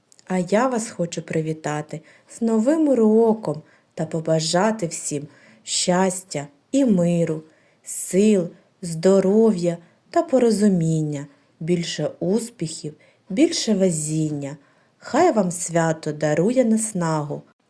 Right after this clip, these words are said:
а добро має хай перевагу. В світі нашому зло хай зникає. Новий рік всі бажання здійснює.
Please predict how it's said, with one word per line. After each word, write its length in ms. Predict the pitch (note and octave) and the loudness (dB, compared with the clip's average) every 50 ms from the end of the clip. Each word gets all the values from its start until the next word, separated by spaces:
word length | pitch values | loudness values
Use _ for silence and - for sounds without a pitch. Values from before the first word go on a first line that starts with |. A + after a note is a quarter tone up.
| _ - _ | _ -16 _
а 180 | - G3 F#3+ F3+ | -4 -2 0 2
добро 460 | E3 E3+ D#3 D#3 D3 D3 E3+ A#3+ D4 | 2 0 0 0 2 2 4 4 4
має 440 | D4 B3+ G#3 F3 D#3 D3 C#3+ C#3 C#3+ - | 4 2 0 0 0 -2 -4 -6 -10 -10
хай 260 | - - G3 C4 D#4+ | -4 -2 0 0 0
перевагу. 880 | D#4 - B3+ A#3 A3 A3 G#3 F3+ D#3+ D#3 D3+ D3 D3 D3 D3 D3 - D#3+ _ _ _ - - | 0 -2 -2 0 0 0 0 0 -2 -4 -4 -4 -4 -6 -6 -8 -12 -12 _ _ _ -12 -6
В 20 | |
світі 600 | - - - - E3+ F3+ B3 D#4+ E4+ E4 - G3 | -6 -4 -4 -4 -2 0 0 0 0 2 0 0
нашому 640 | F3 E3 D3+ D3+ D3 - - - D3 C#3+ C#3+ - - - | 0 0 -2 -2 -4 -6 -6 -8 -8 -10 -10 -12 -14 -14
зло 540 | D3 D3 D#3 D#3+ E3 F3+ A3+ D4+ F#4 - - - _ _ _ _ | -10 -6 -4 -2 2 4 4 4 2 0 -4 -14 _ _ _ _
хай 300 | - - - E3+ E3 E3 | -12 -4 0 0 0 0
зникає. 800 | E3 F3 F3 F#3 F3+ F#3 - A3 G3+ F3+ D#3 D3 C#3 C3+ C3+ - _ _ _ _ _ _ - | 0 0 0 0 0 0 0 0 2 2 0 -2 -4 -8 -10 -12 _ _ _ _ _ _ -8
Новий 640 | G3 F#3 F#3+ G3 G3 F3+ D#3 C#3+ C#3 C3+ C3 B2+ B2+ | -4 -2 0 0 0 0 -2 -4 -6 -8 -8 -8 -4
рік 340 | C3 B3 F4+ G#4+ - - - - _ _ | 0 2 2 2 2 0 -14 -20 _ _
всі 440 | - - - - - - - D4 G4 | -14 -12 -10 -8 -6 -2 0 0 0
бажання 920 | - - A3 A3 G#3 - - D3+ C3+ - E3 F3+ F3 E3 D3+ C#3+ C#3 C#3+ C#3 | 0 0 2 2 2 0 -2 -6 -4 0 0 2 2 0 -2 -4 -6 -8 -8
здійснює. 840 | C3+ - - - D3 D3 C#3+ C3+ - - - C3+ C3+ C3 C3+ C3+ | -10 -10 -10 -8 -6 -6 -6 -8 -10 -14 -14 -12 -12 -10 -10 -12